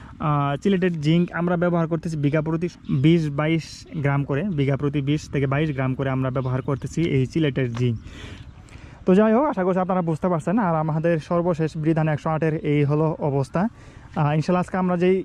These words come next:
স্প্রেটা করলাম, এটা স্প্রে করার দুই তিন দিন পরেই দেখা যাবে জমির কালার আরও সুন্দর লেভেলে চলে আসবে। সেই সঙ্গে, সেই সঙ্গে এই যে ধান গাছের দেখেন লেভেলটা মোটামুটিভাবে অ্যাকুরেট আছে।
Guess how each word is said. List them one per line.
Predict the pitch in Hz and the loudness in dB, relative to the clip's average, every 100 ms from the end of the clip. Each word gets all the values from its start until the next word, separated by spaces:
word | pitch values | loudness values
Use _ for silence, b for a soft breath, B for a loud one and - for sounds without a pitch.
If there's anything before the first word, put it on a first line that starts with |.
| 185 | -4
স্প্রেটা | - 175 175 | -4 -2 -2
করলাম, | 180 185 170 160 254 - | 0 0 2 0 -2 -2
এটা | 147 160 165 160 180 | -2 0 0 -2 -6
স্প্রে | - 165 | -4 -2
করার | 165 160 143 | 0 0 0
দুই | 160 | 0
তিন | 160 151 | 0 0
দিন | 151 | 0
পরেই | 175 170 147 | 2 2 2
দেখা | 143 139 | 0 0
যাবে | 147 147 | 0 0
জমির | 147 160 | 0 0
কালার | 147 143 139 | 0 0 0
আরও | 156 147 - - | 0 -2 -2 0
সুন্দর | 180 202 202 | 4 4 4
লেভেলে | 156 143 147 143 | 4 2 2 0
চলে | 143 127 | 0 -2
আসবে। | 123 117 107 B B B - | -2 -2 -6 B B B 2
সেই | 180 | 4
সঙ্গে, | 170 190 135 101 - B B B B - | 6 4 2 -2 -10 B B B B -8
সেই | - 175 175 | 4 4 6
সঙ্গে | 196 196 202 175 262 B B B | 4 4 4 2 0 B B B
এই | - 175 | 2 4
যে | 185 | 4
ধান | 143 156 165 | 2 0 0
গাছের | 175 160 175 147 | 0 0 0 0
দেখেন | 147 160 147 | 0 2 2
লেভেলটা | 147 151 170 175 | 4 4 2 2
মোটামুটিভাবে | 175 226 240 220 175 170 190 | 0 2 4 4 2 2 2
অ্যাকুরেট | 208 196 170 | 2 2 2
আছে। | 135 - 156 | 0 -2 -2